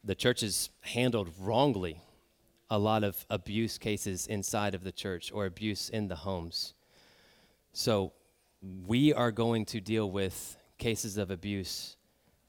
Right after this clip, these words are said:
by taking them to proper authorities, and I am not saying that if your husband is being abusive that you just need to pray and wait it out.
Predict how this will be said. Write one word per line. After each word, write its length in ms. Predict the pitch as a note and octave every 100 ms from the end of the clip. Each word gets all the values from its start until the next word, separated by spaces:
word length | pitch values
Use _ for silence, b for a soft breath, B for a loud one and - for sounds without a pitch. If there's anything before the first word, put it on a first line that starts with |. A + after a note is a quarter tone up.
| -
by 400 | G2+ F#2+ F2+ F2 _ _ _ _ _ _ _ _ _ _
taking 320 | - B2 B2
them 100 | A2+ G#2+
to 120 | G#2+
proper 400 | - A2+ A2+ A2
authorities, 640 | F#2+ - A2 G#2 F#2 -
and 180 | G#2 G2 G2+
I 100 | G2
am 200 | F#2 F#2+
not 240 | A2+ G#2
saying 420 | - A#2+ G#2+ F#2+
that 200 | F#2+ F#2 -
if 200 | G2+ A2
your 100 | G2
husband 320 | A2 G#2+ G#2
is 100 | F#2
being 220 | A2 G2
abusive 500 | F2 G2+ G2+ G2 E2
that 140 | F2+
you 120 | F#2+ G2
just 220 | G2+ -
need 160 | G#2
to 60 | F2+
pray 280 | - G#2 G2
and 120 | F2+
wait 160 | F#2+ F2
it 100 | E2+
out. 180 | D#2+